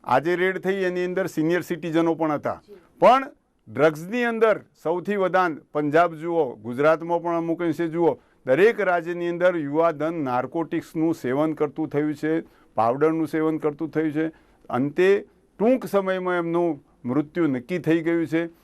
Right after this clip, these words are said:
Speaker 1: તો સ-, મારી તો અપીલ છે પોલીસના મિત્રોને અને જે પણ આની અંદર, અ, એન જી ઓ હોય, જે કંઈ હોય, કે યુવા ધનને બચાવો તો આ દેશ બચશે,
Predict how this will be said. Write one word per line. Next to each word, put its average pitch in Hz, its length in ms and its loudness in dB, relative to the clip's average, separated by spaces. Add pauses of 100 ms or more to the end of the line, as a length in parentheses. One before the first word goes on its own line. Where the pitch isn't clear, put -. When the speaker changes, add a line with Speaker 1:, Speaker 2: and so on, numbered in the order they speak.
(260)
Speaker 1:
તો 202 340 4 (420)
સ-, 147 220 2
મારી 160 300 0
તો 208 120 -2
અપીલ 202 340 -2
છે 185 120 -2
પોલીસના 180 500 -4
મિત્રોને 180 540 -4 (380)
અને 202 220 2
જે 202 180 2
પણ 208 200 -4
આની 175 300 -4
અંદર, 185 260 -2
અ, 156 480 -4
એન 165 280 0
જી 180 120 -6
ઓ 196 160 4
હોય, 175 220 0
જે 151 200 0
કંઈ 208 160 0
હોય, 165 340 2 (340)
કે 165 100 2
યુવા 160 380 6
ધનને 202 340 -4
બચાવો 180 500 2
તો 170 140 -6
આ 156 140 2
દેશ 185 380 -2
બચશે, 151 460 -4